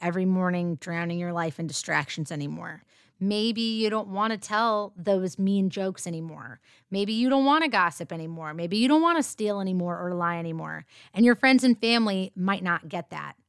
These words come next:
So the message of Jesus is for everyone, but that doesn't mean that everyone wants it. And we see that immediately with this man, right? He has been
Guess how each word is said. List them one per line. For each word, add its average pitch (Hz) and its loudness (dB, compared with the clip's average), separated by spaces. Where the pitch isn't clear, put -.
So - -2
the 254 2
message 302 0
of 240 -2
Jesus 254 -2
is 214 -6
for - -8
everyone, 175 -6
but 202 -6
that 302 -2
doesn't 415 -4
mean 415 0
that 320 4
everyone 240 2
wants 180 -2
it. 202 -6
And 202 0
we 247 2
see 277 0
that 226 4
immediately 175 -2
with 165 -6
this 160 -8
man, 160 -4
right? 196 -4
He 359 2
has 381 0
been 330 -2